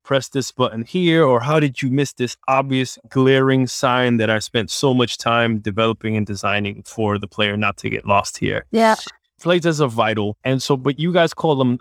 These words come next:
Speaker 1: a lab. And I wonder what your experience is with coordinating those, conducting them. What are your go-to tools when you're setting that up?
Speaker 2: Yeah, so actually I got into this stuff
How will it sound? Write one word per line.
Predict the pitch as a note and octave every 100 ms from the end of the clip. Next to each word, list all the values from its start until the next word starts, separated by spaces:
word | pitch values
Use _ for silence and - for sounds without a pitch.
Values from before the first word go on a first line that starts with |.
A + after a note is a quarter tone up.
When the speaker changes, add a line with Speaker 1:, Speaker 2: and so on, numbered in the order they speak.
| -
Speaker 1:
a | A#2+
lab. | G#2+ G#2+ G#2+ G#2+ G#2+ A#2
And | C3 B2
I | B2+
wonder | C#3 C#3+ D3 C#3+ C3+ -
what | - B2 C3+
your | C#3 C3
experience | B2+ - C3+ B2+ B2 -
is | A#2+ A2 -
with | A2+ A#2 G#2+ -
coordinating | - - A#2 B2 B2 B2+ B2 A#2+
those, | B2 A#2+ A#2 A#2 A#2 A#2 A2+ - -
conducting | - G#2 G2+ A#2+ - A#2+ A2
them. | G#2+ A2 A2 A2 A2 G#2+
What | D3 D3+ F#3+
are |
your | F3 C#3
go-to | B2+ D3 G3 - A#2
tools | - G#3+ F#3 G2+ F#2+ - -
when | C3 A#2+ A#2+
you're | A#2 A#2+ A#2+ A#2+ A#2 A#2 A#2 A2+ -
setting | - C3+ B2 B2
that | A2+ G#2+
up? | D#3+ E3+ _ _ -
Speaker 2:
Yeah, | C4 A#3+
so | A3+ C#4+
actually | C#4+ - B3+
I |
got | C4 C#4+
into | C#4+ C#4
this | A3 G#3+
stuff | - A3+ G#3